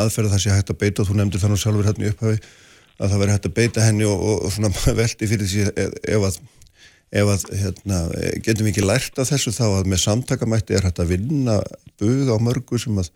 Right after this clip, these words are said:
tekið hefur langan tíma með því, með miklu hraðari, eh, sem sagt, miklu hraðar heldur en við höfum áður gert, sko, og kerfið okkar hefur bara einhvern veginn ekki verið að fúnkera rétt, eða ég veit ekki, er maður komin út á einhverja villigötur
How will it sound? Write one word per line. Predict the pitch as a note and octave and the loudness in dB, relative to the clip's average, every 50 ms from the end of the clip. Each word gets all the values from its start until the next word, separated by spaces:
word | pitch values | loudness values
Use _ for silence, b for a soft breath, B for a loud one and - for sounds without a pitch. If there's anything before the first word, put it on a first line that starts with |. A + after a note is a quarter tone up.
| b b b b b - | b b b b b -2
tekið | A#2 G#2+ A2 G#2+ G2 | -2 0 2 2 2
hefur | F#2 F#2 | 4 4
langan | F#2+ G2 A#2+ A#2+ - A#2+ G#2+ F#2+ | 2 2 0 -2 -4 -4 -6 -2
tíma | - A#2+ A#2+ A#2+ B2 B2 A#2+ A#2 | 0 0 0 2 2 2 2 2
með | G#2+ G#2 G2+ | 0 0 0
því, | F#2+ - - - - | -2 -2 -4 -4 0
með | G#2+ G#2+ F2+ E2+ G#2+ | 0 0 2 2 0
miklu | B2 B2+ - - C#3 B2+ G#2+ | 0 -2 -2 -2 -2 -2 0
hraðari, | B2 B2+ C#3 C#3 C3+ B2 B2 A#2 B B B B B B B B B B B B B B B B - | 0 0 0 0 0 -2 -2 -4 B B B B B B B B B B B B B B B B 0
eh, | A2+ A#2 A2 F#2 G#2+ | 2 2 4 4 2
sem | - A#2+ - | 0 -2 0
sagt, | - C3 | 0 0
miklu | C3 - C3 - | 0 0 -2 0
hraðar | - C3+ D3 F3 F3 E3 D3+ | 2 2 2 2 2 2 0
heldur | D3+ D3 C#3 C#3 | 0 0 0 0
en | C#3 C3 | 0 2
við | C3 D3 | 2 2
höfum | D3+ C#3+ C#3 | 2 2 2
áður | D3+ D3+ C#3+ B2+ - | 0 0 -2 -2 -2
gert, | - D3 - - - - - - | -4 -4 -4 -6 -8 -8 -10 -10
sko, | - - G#2+ G2 F#2+ | -4 -2 -2 -2 -2
og | F#2 | -2
kerfið | - - B2 C3 C#3+ C3 C#3 C3+ | 0 0 0 0 2 0 -2 -2
okkar | - C#3 C3 C#3 | 0 0 0 0
hefur | C3+ C3+ | -2 -2
bara | - B2+ B2+ B2 | -2 -4 -4 -2
einhvern | C3 C3 C3 | -2 -2 -2
veginn | B2+ B2+ B2+ | 0 0 -2
ekki | A#2+ - C#3 B2 | -2 -2 -2 -2
verið | C3+ B2+ B2+ B2+ | 0 0 0 0
að | A#2+ - - D#3+ F#3 D#3 - b b b b b b b b - | -2 -2 -6 -12 -14 -14 -18 b b b b b b b b -6
fúnkera | - F3+ F3+ - - F#3 | -4 -4 -4 -2 -2 -2
rétt, | F3 E3+ C3+ G2+ - - G#2 | 0 0 0 -2 0 0 0
eða | G#2 | 0
ég | G2 A#2 | 0 0
veit | A#2+ - A2 | -2 -2 -2
ekki, | G2 A2+ G#2 | -2 0 0
er | F2+ G#2+ | 0 2
maður | A2+ A2+ G2+ | 0 0 0
komin | - B2+ B2 B2 B2+ | -2 -2 0 0 -2
út | - C3+ | -2 -2
á | C3 | -4
einhverja | B2+ - C#3 C3 C3+ | -2 -2 -2 -2 -2
villigötur | C#3 C#3+ C3+ C#3+ C#3+ C#3 C3+ A#2 | -2 -4 -4 -4 -4 -2 -2 -6